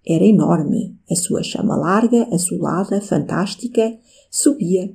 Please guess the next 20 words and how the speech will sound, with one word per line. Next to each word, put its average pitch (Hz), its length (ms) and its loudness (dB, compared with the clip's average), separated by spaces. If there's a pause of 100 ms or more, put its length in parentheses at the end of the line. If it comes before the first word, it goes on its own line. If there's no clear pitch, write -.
palpitava, - 840 0
fazia 247 300 2
sobre - 320 0
o 160 60 2
navio 233 540 4
toda 277 220 0
a 277 60 2
sorte - 380 -2
de 196 80 -2
reflexos - 720 -4
e - 80 2
de - 80 -8
sombras. - 640 -6 (880)
Dos - 220 2
lugares - 360 -4
escuros - 580 0
saíam 294 260 2
risadas - 600 0
de - 80 -16
flirtations. - 1000 -2